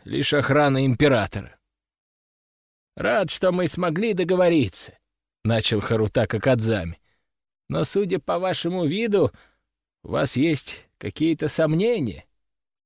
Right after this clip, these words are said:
«Сомнений нет», помотал головой Анатолий Константинович. «Но всегда печально осознавать, что для великой цели приходится приносить жертвы».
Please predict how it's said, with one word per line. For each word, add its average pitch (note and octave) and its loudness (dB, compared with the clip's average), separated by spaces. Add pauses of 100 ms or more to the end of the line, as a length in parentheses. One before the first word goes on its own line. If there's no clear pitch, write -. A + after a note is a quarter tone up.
(680)
«Сомнений D#3 -2
нет», C3+ -2 (360)
помотал G#2+ 0
головой A2 0
Анатолий A2 0
Константинович. G#2+ -2 (580)
«Но E3 -4
всегда D#3+ 2
печально D3 4
осознавать, D3 2 (480)
что - -6
для C3 2
великой D3 4
цели B2+ 0 (240)
приходится A#2+ 0 (500)
приносить C3 2
жертвы». A2 0